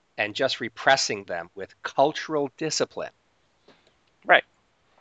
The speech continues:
Speaker 1: Which
Speaker 2: Unless you do Kholinar, which just
Speaker 1: Well,
Speaker 2: cuts them off.
Speaker 1: <laughs> exactly. Okay, I had to bring it to that. So, earlier in the week, we had a little text,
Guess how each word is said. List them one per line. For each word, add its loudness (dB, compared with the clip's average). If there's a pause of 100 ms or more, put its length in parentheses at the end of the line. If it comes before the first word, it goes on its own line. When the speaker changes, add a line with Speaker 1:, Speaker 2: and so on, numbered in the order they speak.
(120)
Speaker 1:
Which 4
Speaker 2:
Unless 8
you 2
do 2
Kholinar, 6
which -4
just 2
Speaker 1:
Well, 12
Speaker 2:
cuts 2
them 6
off. -4
Speaker 1:
<laughs> 4
exactly. 6
Okay, 2
I 6
had 6
to -2
bring -2
it -8
to -12
that. -10 (360)
So, 8 (840)
earlier 6
in 8
the 8
week, 4 (760)
we -4
had 4
a 0
little 0 (460)
text, 0